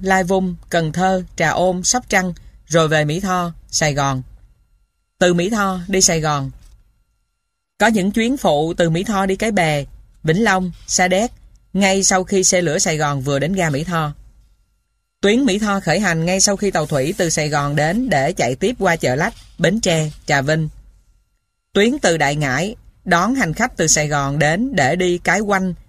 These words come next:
Bãi Sầu, Sóc Trăng, Bạc Liêu. Tuyến Mỹ Tho, Đại Ngãi, Chợ Lách, Măng Thích, Cần Thơ. Từ Mỹ Tho đi Chợ Lách, Măng Thích, Cái Nhum, Ba Kè,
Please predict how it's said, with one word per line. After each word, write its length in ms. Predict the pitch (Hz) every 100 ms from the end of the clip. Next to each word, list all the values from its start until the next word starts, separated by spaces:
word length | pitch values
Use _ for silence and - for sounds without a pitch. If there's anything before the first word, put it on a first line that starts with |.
| -
Bãi 220 | - 143 185
Sầu, 360 | 175 139 127 - - - _
Sóc 320 | - 226 233
Trăng, 280 | 220 180 170 - -
Bạc 240 | - 143 -
Liêu. 280 | 165 165 147 - - - _ _ _ _ _ _ -
Tuyến 220 | - 202 247
Mỹ 120 | 202
Tho, 320 | 220 190 180 -
Đại 220 | 151 143
Ngãi, 320 | 156 123 170
Chợ 220 | 226 135
Lách, 280 | 135 180 -
Măng 240 | 196 175 170
Thích, 160 | 269 - - -
Cần 240 | - 165 151
Thơ. 320 | 175 180 175 - - - _ _ - - -
Từ 140 | 180
Mỹ 160 | 175 170
Tho 200 | 233 196
đi 140 | 190
Chợ 180 | 190 143
Lách, 180 | 156 233 - -
Măng 240 | 185 190 180
Thích, 200 | 247 254 - - -
Cái 140 | 202
Nhum, 320 | 226 208 190 165 -
Ba 160 | 180 175
Kè, 400 | - 151 139